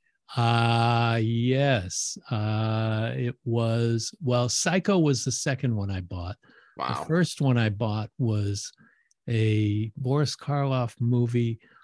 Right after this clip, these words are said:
Speaker 1: um, called Bedlam from
Speaker 2: Hmm.
Speaker 1: R K O, and, uh, it was pretty great. And it was a huge bargain at nineteen ninety-five. Psycho, I think, cost me fifty-nine ninety-five, the first one I bought.
Speaker 2: Wow.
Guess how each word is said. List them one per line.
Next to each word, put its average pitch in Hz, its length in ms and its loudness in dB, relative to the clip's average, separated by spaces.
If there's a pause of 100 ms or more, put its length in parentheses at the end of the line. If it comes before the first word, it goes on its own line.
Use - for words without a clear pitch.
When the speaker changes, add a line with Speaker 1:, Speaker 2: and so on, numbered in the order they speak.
(120)
Speaker 1:
um, 107 560 0
called 113 320 0
Bedlam 98 580 -2 (640)
from 135 200 4
Speaker 2:
Hmm. 196 280 6
Speaker 1:
R 117 60 -4
K 107 240 -2
O, 92 280 -2 (120)
and, 104 400 0
uh, 98 240 0
it 110 60 0
was 110 180 0
pretty 117 240 2
great. 104 420 -2
And 104 200 0 (380)
it 165 120 4
was 139 200 6
a 120 40 8
huge 165 480 6
bargain 127 400 2
at 110 160 -2
nineteen 113 480 0
ninety-five. 101 640 -4
Psycho, 135 480 2
I 104 80 2
think, 107 320 -2
cost 107 380 -4
me 110 100 0
fifty-nine 104 640 -4
ninety-five, 95 680 -8 (420)
the 113 80 -2
first 98 380 -4
one 95 160 -4
I 90 80 -4
bought. 92 320 -10 (420)
Speaker 2:
Wow. - 640 -4